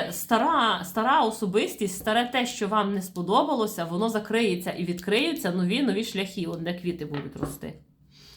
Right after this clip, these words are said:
Тобто цей місяць вам необхідно акцентувати увагу на особистому житті, бо воно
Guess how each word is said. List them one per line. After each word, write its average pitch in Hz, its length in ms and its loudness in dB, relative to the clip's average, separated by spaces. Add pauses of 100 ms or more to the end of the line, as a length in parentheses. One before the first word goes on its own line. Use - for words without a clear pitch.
(100)
Тобто 220 260 2
цей 240 280 2
місяць 349 340 -2
вам 320 260 2
необхідно 254 480 0
акцентувати 220 600 2
увагу 202 440 2
на 220 160 -2
особистому 202 680 -4
житті, 180 420 -6 (360)
бо 180 100 2
воно 202 540 4